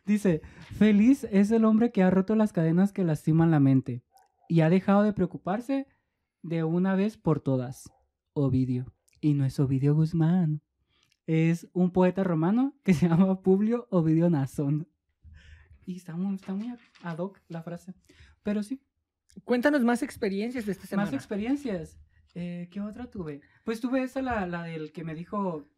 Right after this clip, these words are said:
Speaker 1: lo del femenino, tuve la de la platiquita esa que tuve acá. Ah, y luego también me topé a un amigo que, es que me topé, bueno, me topé a ese y luego me topé al otro amigo,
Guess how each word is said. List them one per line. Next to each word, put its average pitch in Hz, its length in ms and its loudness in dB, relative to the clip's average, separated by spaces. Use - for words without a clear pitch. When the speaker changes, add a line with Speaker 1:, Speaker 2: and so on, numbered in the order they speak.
Speaker 1:
lo 151 220 -14
del 143 240 -14
femenino, 269 580 -4
tuve 190 220 -8
la 180 180 -8
de 143 280 -12
la 165 200 -10
platiquita 160 460 -12
esa 190 160 -12
que 185 80 -14
tuve 180 200 -10
acá. 269 240 -10
Ah, 269 160 -6
y 254 80 -6
luego 247 140 -10
también 240 180 -14
me 247 60 -10
topé 208 280 -10
a 208 100 -6
un 208 160 -4
amigo 208 340 -6
que, 175 340 -10
es - 160 -20
que 220 80 -14
me 247 80 -10
topé, 175 500 -12
bueno, 165 280 -10
me 156 100 -14
topé 160 280 -18
a 170 100 -14
ese 233 260 -14
y 254 60 -12
luego 196 160 -8
me 170 40 -12
topé 156 320 -16
al 156 120 -14
otro 165 180 -14
amigo, 190 260 -10